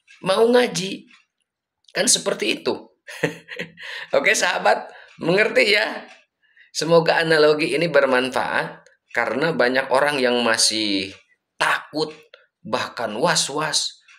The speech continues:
bahkan merasa berdosa karena ikut terlibat dengan, eh, kisruh nasab ini, dan mungkin ikut meneliti dan ikut bersuara dan setelah mendapatkan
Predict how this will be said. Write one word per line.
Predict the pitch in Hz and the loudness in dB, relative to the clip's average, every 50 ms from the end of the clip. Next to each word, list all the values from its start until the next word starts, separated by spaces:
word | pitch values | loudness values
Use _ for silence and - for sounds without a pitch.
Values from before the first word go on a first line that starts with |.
| _ _ - | _ _ -4
bahkan | 196 127 123 - - - 123 120 | -2 0 0 0 -2 -4 -6 -4
merasa | 113 113 113 110 107 - - 110 | -4 -2 -2 0 0 0 0 -2
berdosa | 107 104 90 85 90 131 175 165 - - 151 156 165 - - - - _ - | -2 -4 -6 -6 -4 -4 -4 -2 -2 -4 -4 -6 -10 -12 -16 -20 -20 _ -8
karena | - 120 - 151 170 | -6 -4 -2 -2 -4
ikut | 170 151 143 - - 131 - - | -6 -6 -8 -8 -8 -8 -8 -6
terlibat | - 127 123 113 107 98 107 131 147 - - - | -6 -6 -4 -4 -6 -6 -6 -6 -8 -8 -8 -6
dengan, | 110 110 107 110 110 107 104 101 98 90 85 - _ _ _ - _ _ _ - | -4 -4 -2 0 -2 -2 -2 -2 -6 -12 -16 -20 _ _ _ -20 _ _ _ -6
eh, | - 104 107 107 107 104 104 107 104 101 101 98 98 92 85 73 - - - _ _ _ _ _ _ _ _ _ - _ _ - | -2 0 0 0 0 0 0 0 2 2 2 2 0 0 -2 -6 -10 -16 -20 _ _ _ _ _ _ _ _ _ -20 _ _ -4
kisruh | - 135 123 - 131 120 113 120 | -2 -2 0 0 0 -2 -2 -2
nasab | 113 110 - - 113 101 - 85 | -2 -2 0 0 -2 -2 -4 -10
ini, | 87 92 113 156 185 - - - - - _ _ | -8 -6 -6 -6 -8 -8 -14 -20 -20 -20 _ _
dan | - 101 101 104 | -2 -2 -2 -2
mungkin | 104 110 107 - 175 170 | -4 -4 -4 -6 -6 -8
ikut | - - - - - 160 - 127 | -8 -10 -10 -6 -8 -8 -6 -4
meneliti | 131 127 123 120 117 120 127 147 - - 190 208 202 - - _ _ _ - - - _ - - | -2 -2 0 0 0 -2 -2 -4 -6 -10 -10 -10 -10 -14 -16 _ _ _ -20 -20 -20 _ -10 -4
dan | 110 110 - | -4 -4 -2
ikut | - 135 - - 151 - 120 | -4 -6 -4 -4 -6 -4 0
bersuara | 123 123 123 - - 127 117 104 101 90 92 139 165 90 - - - _ _ _ _ _ | 0 2 2 2 0 0 0 0 0 0 0 0 -2 -2 -6 -12 -20 _ _ _ _ _
dan | - 117 123 135 139 139 131 123 117 117 101 - - | -8 -2 0 0 0 0 -2 -4 -6 -8 -8 -4 -4
setelah | - 123 - - 120 117 117 117 120 | -4 -4 -2 -4 -2 -2 -2 -2 -4
mendapatkan | 120 117 120 120 117 117 117 - 123 120 - - - 120 113 107 101 98 104 | -4 -4 -4 0 0 0 0 2 0 -2 -2 -2 -2 -2 -2 -2 -4 -8 -12